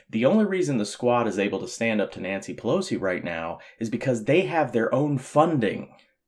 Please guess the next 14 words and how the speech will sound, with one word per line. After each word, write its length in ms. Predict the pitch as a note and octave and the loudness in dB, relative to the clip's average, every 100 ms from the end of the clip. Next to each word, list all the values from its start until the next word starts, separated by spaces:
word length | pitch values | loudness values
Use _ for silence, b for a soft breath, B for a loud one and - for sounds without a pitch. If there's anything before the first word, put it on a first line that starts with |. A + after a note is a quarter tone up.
| _ B B | _ B B
I 80 | - | -2
guarantee 580 | F#3 A3+ A3+ F#3 G3 G3 | 2 2 4 0 -2 0
you, 200 | C#3 G#2+ | 2 2
Ilhan 460 | C#3+ F#3 F3 D#3+ D3+ | 4 2 2 -2 0
Omar, 440 | C3+ C#3 A2+ G#2 | 0 2 2 2
Nan-, 300 | G#2 C#3 C#3 | 2 0 -2
uh, 420 | - G2 F2+ F2 - _ - | -2 0 0 -2 -6 _ 2
A 180 | C#3+ | 4
O 140 | C#3 C3+ | 2 0
C, 600 | C3+ - B2+ B2+ C3 B2 B B B B | -4 -4 -4 -6 -12 -16 B B B B
uh, 340 | - F2 E2+ - | -6 -2 -2 -2
Ayanna 360 | G#2+ B2+ C3+ | -2 0 -2
Pressley, 760 | A2+ C3+ C3 - A#2 A#2+ A#2+ A#2 b b b | 0 0 0 0 0 2 0 -4 b b b
uh, 180 | E2 | -10